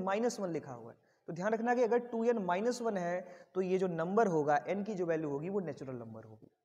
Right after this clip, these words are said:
ठीक है? हमने यहाँ plus लिखा है इसलिए हमने इसको ज़ीरो से start किया है, और अगर आप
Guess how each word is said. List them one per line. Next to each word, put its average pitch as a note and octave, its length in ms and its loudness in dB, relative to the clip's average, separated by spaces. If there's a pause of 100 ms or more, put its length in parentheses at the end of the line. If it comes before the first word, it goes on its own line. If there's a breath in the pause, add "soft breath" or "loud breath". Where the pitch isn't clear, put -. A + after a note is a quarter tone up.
(120)
ठीक E3+ 120 -4
है? B3 120 2 (240 loud breath)
हमने F#3 240 2
यहाँ G#3 200 2
plus G#3+ 260 0
लिखा G#3+ 240 2
है A3 140 2
इसलिए G3 260 -4
हमने F3 160 -2
इसको F3 200 -2
ज़ीरो D#3 220 -4
से D#3 140 -8
start D3 280 -6
किया D3 220 -4
है, G3+ 200 -4 (220 loud breath)
और E3 120 2
अगर F#3 240 4
आप G3 240 6